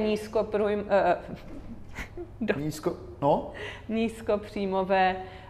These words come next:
Speaker 1: eh, domácnosti, už to může být jako pěkné, pěkné přilepšení.
Speaker 2: Mhm. Řekněme, že to je, jako jsou to možná nějaké průměry, ale zase je to číslo, které přibližuje to, kolik asi vlastně ti výrobci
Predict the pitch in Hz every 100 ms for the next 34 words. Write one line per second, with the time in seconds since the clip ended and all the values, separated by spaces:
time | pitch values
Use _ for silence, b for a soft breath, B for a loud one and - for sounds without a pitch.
0 | B - 160 160 170 175 180 175 175 185
1 | 175 - 185 185 180 170 180 175 175 165
2 | 175 - 165 165 170 - - 170 170 165
3 | - 165 151 - - 151 147 131 156 175
4 | 139 170 190 185 160 - 165 165 101 113
5 | - 156 - 151 160 156 160 156 156 160
6 | 151 147 147 160 139 147 147 165 156 156
7 | 143 151 151 160 156 151 151 151 151 147
8 | 147 - - 143 151 151 - - - -
9 | - - - - - - 156 143 160 151
10 | 151 151 139 143 139 139 - - 143 131
11 | 127 123 135 135 127 127 127 143 135 131